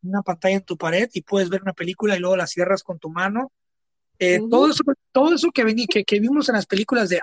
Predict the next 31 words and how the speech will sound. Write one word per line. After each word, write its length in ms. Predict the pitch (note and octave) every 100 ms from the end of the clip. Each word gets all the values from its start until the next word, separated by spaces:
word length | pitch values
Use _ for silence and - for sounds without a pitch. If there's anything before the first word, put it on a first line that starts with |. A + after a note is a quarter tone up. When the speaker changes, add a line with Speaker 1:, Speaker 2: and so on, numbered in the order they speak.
| F3+
Speaker 1:
Iron 220 | G#3 A3 F3
Man, 240 | F3 C#4 _ _ _ _ _ _
de 100 | E3 -
Tony 240 | G3+ G#3+
Stark, 440 | - - G3 - - _ _ _ _ _ _
todo 180 | - B3
eso 160 | D4 C#4+
ya 160 | A#3 A#3
está 180 | -
aquí. 240 | G3+ F3 D3+ _ _ _ _ _ -
Todo 180 | A3
eso 160 | B3 B3
ya, 240 | G#3 G#3+
ya, 240 | G#3+ G#3 G#3
ya, 280 | G3 G3+ G3+
en 80 |
los 100 | F#3
siguientes 400 | - G3 A#3 B3+
diez 180 | B3 -
años 160 | A#3 A3+
lo 100 | F#3
vamos 240 | F#3 G3 F#3+
a 60 |
ver 120 | F3+ F3+
mucho. 460 | G3+ - C4 C4+ - _ _ _ _ _ _
Y, 240 | G3 G3 -
y 120 | F#3+
Facebook 440 | - A#3 B3 C4
se 140 | - G3
quiso 260 | - A3 A3+
lanzar 480 | F3+ - G3 G#3